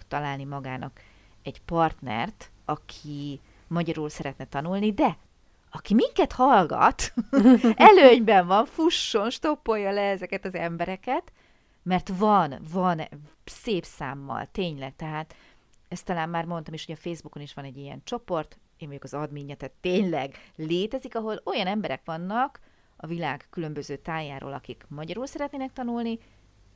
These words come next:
és a legtöbb német anyanyelvű egyébként, úgyhogy lehet találni. És akkor Skype-on, Zoom-on, simán.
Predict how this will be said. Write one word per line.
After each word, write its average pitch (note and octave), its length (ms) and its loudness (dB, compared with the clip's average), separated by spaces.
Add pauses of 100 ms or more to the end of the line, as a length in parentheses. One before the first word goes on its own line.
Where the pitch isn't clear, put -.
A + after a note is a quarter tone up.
(140)
és F#3+ 200 -10
a F#3 60 -4
legtöbb G#3 420 -6
német D#3+ 640 -10 (120)
anyanyelvű B2+ 680 -14
egyébként, - 880 -18
úgyhogy G#3 260 -16 (500)
lehet G#3+ 360 0
találni. - 600 -16 (880)
És F#3+ 120 -10
akkor B3+ 340 -4 (100)
Skype-on, D#3+ 640 -10
Zoom-on, D#3 600 -10
simán. - 840 -6